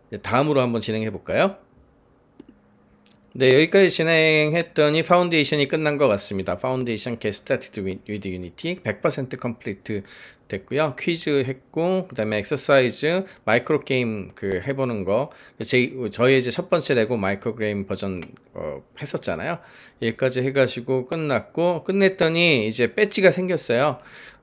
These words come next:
어, 새로운 배지 해가지고 뭐 파운데이션, Get Started Unity 해가지고 이게 나왔고요.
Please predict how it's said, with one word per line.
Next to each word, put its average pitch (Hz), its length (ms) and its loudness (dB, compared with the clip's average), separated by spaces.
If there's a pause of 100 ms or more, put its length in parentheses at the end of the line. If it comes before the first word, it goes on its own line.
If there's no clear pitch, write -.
어, 110 320 4
새로운 156 400 2
배지 143 460 2
해가지고 127 800 2
뭐 98 280 0
파운데이션, 151 680 2
Get 135 160 -2
Started 143 520 -4
Unity 120 540 -2
해가지고 110 580 -2
이게 101 140 -4
나왔고요. 104 640 -2